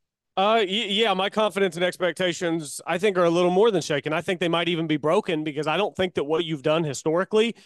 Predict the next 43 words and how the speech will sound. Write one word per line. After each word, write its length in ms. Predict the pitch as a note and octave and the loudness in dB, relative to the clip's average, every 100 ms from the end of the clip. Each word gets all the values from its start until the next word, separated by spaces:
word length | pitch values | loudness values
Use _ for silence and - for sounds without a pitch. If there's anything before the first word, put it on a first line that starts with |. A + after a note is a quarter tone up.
| _ | _
and 120 | D#3 D#3 | -4 -2
I 80 | |
don't 140 | F#3 D#3 | 0 0
think 160 | F#3 | -2
that 80 | E3 | 0
what 160 | D#3+ D#3 | 0 2
Oklahoma 320 | D#3+ F3 D3+ | 0 0 -2
State 340 | - E3 E3+ _ _ - | -2 -2 -2 _ _ -6
accomplished 720 | D#3 F3 E3+ E3+ E3+ D#3+ - | -2 0 0 2 2 0 -4
in 600 | E3 D#3+ D#3 D3 C#3+ C#3+ D#3+ | 0 2 2 2 -2 -4 2
old 260 | F3+ F3+ | 2 2
Gallagher 560 | F#3+ F3+ F3+ D#3 F3 E3+ | 0 0 0 0 -2 0
and 120 | D3+ | -2
under 240 | D3+ D#3 | -2 -2
Eddie 140 | D#3+ D3+ | -2 -4
Sutton, 440 | - F3+ F3 F3+ - _ _ | -4 -4 -2 -2 -4 _ _
uh, 240 | D3+ D3+ D3+ | 0 2 2
I 80 | D#3 | 0
don't, 200 | G#3+ - _ _ - | 0 -2 _ _ -16
I 60 | C#3 | -10
don't 140 | F3+ | -4
think 160 | E3+ D#3+ | -4 -4
that 100 | D#3 | -2
that 160 | D#3+ | -4
stuff 240 | - E3+ C#3+ | 0 -2 0
matters 420 | D3+ E3 E3 C3 _ _ - | 0 2 2 0 _ _ -6
a 80 | D3 | -2
lick 380 | D3+ F#3+ F#3+ - | 2 0 -2 -4
in 120 | D#3+ | -2
the 80 | D#3 | 0
modern 320 | D#3 F3 D#3+ | 2 2 2
era. 200 | E3 E3+ | 2 0
L-, 180 | D3+ G3 | -2 -4
let's 200 | G#3 A3+ | -4 -4
just 160 | C#4 - | -4 0
go 160 | G#3+ A3 | 2 4
down 220 | A3 G3 | 2 2
right 240 | E3 A3 | 2 0
now, 320 | A#3 E3+ D3+ D#3+ _ - | -2 0 0 -2 _ -6
and 120 | D#3+ | -2
I 140 | F#3+ | 0
ask 300 | G#3+ G3 - C#3+ | 2 0 -2 -8
you, 140 | A#2+ | -10